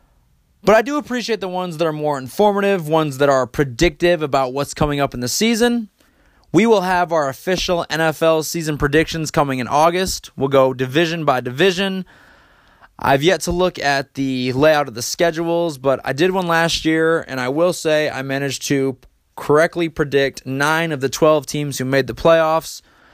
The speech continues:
hoping to at least repeat that number this year, although given my predictions in the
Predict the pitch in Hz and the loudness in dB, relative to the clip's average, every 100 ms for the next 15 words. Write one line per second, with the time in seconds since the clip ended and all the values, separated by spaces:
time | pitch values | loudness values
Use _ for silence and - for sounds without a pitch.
0 | _ - 170 175 180 160 151 135 156 - | _ -2 0 0 0 0 0 0 -2 -4
1 | 131 160 151 139 143 139 135 131 139 135 | -4 -2 0 0 -2 -2 0 0 0 0
2 | 131 139 113 123 120 117 120 117 _ _ | 0 -2 -4 -4 0 0 -2 -6 _ _
3 | _ _ _ _ _ - - 131 139 139 | _ _ _ _ _ -14 -2 2 2 2
4 | 131 127 131 131 - 131 127 120 117 117 | 0 0 0 -2 -2 -6 -4 -4 -2 -4
5 | 113 | -6